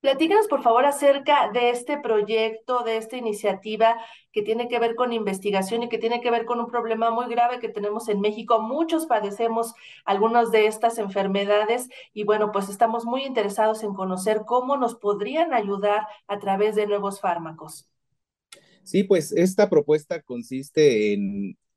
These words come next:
Speaker 2: obtener a partir de plantas compuestos que pueden ser utilizados en la terapéutica de enfermedades complejas como el síndrome metabólico, ya que estos compuestos, pues, tendrían la posibilidad de atacar varios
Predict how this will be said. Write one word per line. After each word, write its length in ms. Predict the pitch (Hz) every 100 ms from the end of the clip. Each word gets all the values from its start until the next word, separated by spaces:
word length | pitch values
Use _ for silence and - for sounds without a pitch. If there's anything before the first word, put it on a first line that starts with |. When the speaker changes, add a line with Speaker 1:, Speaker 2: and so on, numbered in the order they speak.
| -
Speaker 2:
obtener 500 | 127 - 127 131 151
a 140 | 175
partir 280 | 123 - 131
de 120 | 147
plantas 560 | 143 113 113 113 170 185
compuestos 680 | 110 107 123 131 - 175 -
que 100 | 131
pueden 320 | - 135 156
ser 220 | 147 156
utilizados 680 | 160 156 123 - 127 139 147
en 100 | 139
la 100 | 104
terapéutica 1000 | - 110 104 - 127 135 143 - 147 151 _ _ _ _ -
de 540 | 117 135 156 165 151
enfermedades 600 | 143 139 131 139 160 190
complejas 540 | 170 151 151 151 160
como 260 | - 120 107
el 80 | 107
síndrome 400 | 131 131 135 117
metabólico, 880 | 107 - 117 156 160 151 - 139 _ _ _ _ _ _ _
ya 180 | - 156
que 200 | - 175
estos 280 | 170 - 170
compuestos, 800 | - 185 175 160 151 165 160 - -
pues, 600 | 123 113 107 110 - -
tendrían 520 | 131 139 151 175 175
la 140 | 151 -
posibilidad 800 | 131 131 123 127 123 139 143
de 100 | 147
atacar 540 | 139 - 113 - 131 131
varios 560 | 135 143 147 135 131